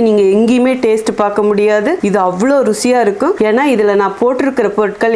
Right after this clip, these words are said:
எல்லாரும் போடுற மாதிரி இல்ல, ரொம்ப டிஃப்ரெண்டான இன்கிரீடியன்ட்லாம் போட்டிருக்கேன். சும்மா ஏதோ செய்யறோம்னு இல்லாம என்னுடைய முழு திறமையும் இதுல காமிச்சு செஞ்சிருக்கேங்க. ஏற்கனவே என்கிட்ட வாங்கினவங்க இந்த மாதிரி கார குழம்பு, புளி குழம்பு, வத்த குழம்புக்கெல்லாம் போட்டு வச்சு பாருங்க,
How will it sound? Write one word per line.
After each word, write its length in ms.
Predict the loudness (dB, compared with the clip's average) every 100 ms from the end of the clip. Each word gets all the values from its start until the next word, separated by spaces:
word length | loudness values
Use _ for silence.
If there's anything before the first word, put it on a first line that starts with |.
| 0
எல்லாரும் 380 | 2 2 0 0 -2
போடுற 220 | -2 0 0
மாதிரி 180 | 0 0
இல்ல, 120 | 0 -2 -2 -2
ரொம்ப 260 | 0 0 0
டிஃப்ரெண்டான 500 | -2 -2 0 0 0 0
இன்கிரீடியன்ட்லாம் 640 | 2 2 2 2 2 0 -2
போட்டிருக்கேன். 420 | -2 -2 -2 -4 -2
சும்மா 160 | 0 2 2
ஏதோ 120 | 0 0
செய்யறோம்னு 420 | 0 0 2 2 2
இல்லாம 340 | 2 2 0 -2 0 0
என்னுடைய 340 | 2 2 2 2
முழு 180 | 2 0 0 0
திறமையும் 380 | 0 2 2 0
இதுல 160 | 0 0
காமிச்சு 340 | 0 0 -2 -2
செஞ்சிருக்கேங்க. 640 | 0 0 0 0 0 0 0 0 0
ஏற்கனவே 380 | 0 0 0 0 2
என்கிட்ட 300 | 0 0 -2 0
வாங்கினவங்க 480 | 0 2 2 0 -2 -2 -2
இந்த 100 | 0
மாதிரி 160 | 0 0 0
கார 140 | 0 0 0
குழம்பு, 240 | 0 0 -2
புளி 140 | -2 0
குழம்பு, 240 | 0 0 0
வத்த 220 | 0 -2 -2
குழம்புக்கெல்லாம் 480 | -2 -2 -2 -2 -2
போட்டு 180 | -2 -2
வச்சு 200 | -2 -4 -2
பாருங்க, 260 | 0 0